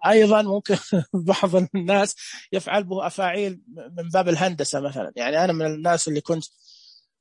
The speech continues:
وطبعًا أنا لا أنصح بهذا الأمر، لكني كنت أفعله صراحةً. آه، أشد حديدة بفمي، آه، أضغط على بعض،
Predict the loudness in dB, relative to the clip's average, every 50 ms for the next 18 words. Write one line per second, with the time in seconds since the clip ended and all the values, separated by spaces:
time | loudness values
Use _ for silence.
0 | _ _ -8 -6 -4 -4 -2 0 0 2 4 4 4 4 4 2 4 2 4 4
1 | 4 4 2 2 -2 -4 -10 -10 -10 -8 -6 -6 -4 -4 -4 -4 -4 -4 -4 -2
2 | -2 -2 -2 -2 -4 -4 -4 -4 -6 -4 -4 -4 -4 -2 0 -2 0 0 0 0
3 | 0 -2 -2 -6 -10 -12 -8 -4 -2 -2 0 -2 -4 -6 -8 -8 -10 -10 _ -20
4 | -20 -20 -20 _ _ -4 0 2 2 2 2 2 2 2 2 2 0 -2 -2 -2
5 | -2 0 2 4 4 4 2 0 -2 -2 0 0 0 0 -2 -4 -4 -6 -8 _
6 | -18 -20 -20 -12 -4 0 2 4 4 4 4 4 2 2 0 0 -2 -2 -2 0
7 | 0 0 2 0 0 2 0 0 0 0 0 0 0 -2 -2 -2 -4